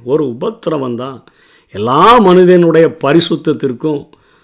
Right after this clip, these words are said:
அது வழிவகுக்கக்கூடியதாக இருக்கிறது என்பதனால, ஆண்டவர்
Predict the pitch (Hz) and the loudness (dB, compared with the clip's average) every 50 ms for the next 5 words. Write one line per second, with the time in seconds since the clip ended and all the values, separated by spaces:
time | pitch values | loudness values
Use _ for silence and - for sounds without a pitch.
0 | _ _ _ - 131 156 156 131 123 127 151 196 214 202 190 190 185 185 196 170 | _ _ _ -4 -2 0 0 2 2 2 4 4 4 6 4 4 4 2 0 0
1 | 175 170 165 165 156 151 160 156 147 156 156 131 131 147 160 156 - 165 156 143 | 0 2 2 2 2 2 0 0 0 0 0 0 0 -2 -2 -2 -4 -4 -2 -2
2 | 135 127 127 131 123 123 123 113 104 120 127 131 175 180 123 131 131 135 123 123 | -2 -2 -2 -4 -4 -6 -6 -8 -10 -10 -12 -14 -16 -14 -10 -6 -6 -4 -4 -4
3 | 113 120 139 170 156 | -4 -6 -8 -10 -14